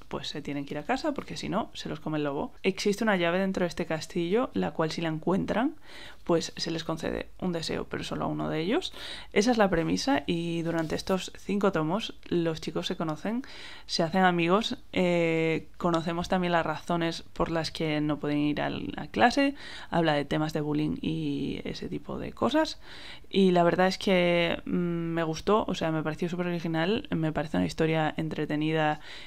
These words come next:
y disfrutable y me parece que se trabaja el tema del bullying y esas cosas muy bien. Pero bueno, eso,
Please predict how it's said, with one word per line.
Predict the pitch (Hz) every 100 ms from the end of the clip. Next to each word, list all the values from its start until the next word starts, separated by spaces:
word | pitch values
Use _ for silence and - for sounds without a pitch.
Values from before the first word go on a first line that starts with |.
| -
y | -
disfrutable | 175 170 160 160 156 175
y | 190
me | 160
parece | 156 151 156
que | - 156 147 147
se | - 151 147 147 147 - - - -
trabaja | 139 143 143 160
el | 160
tema | 143 143
del | 147
bullying | 147 151 156
y | 165
esas | 151 -
cosas | - - -
muy | - 196
bien. | 220 262 277
Pero | 175 165
bueno, | 151 - - -
eso, | 175 170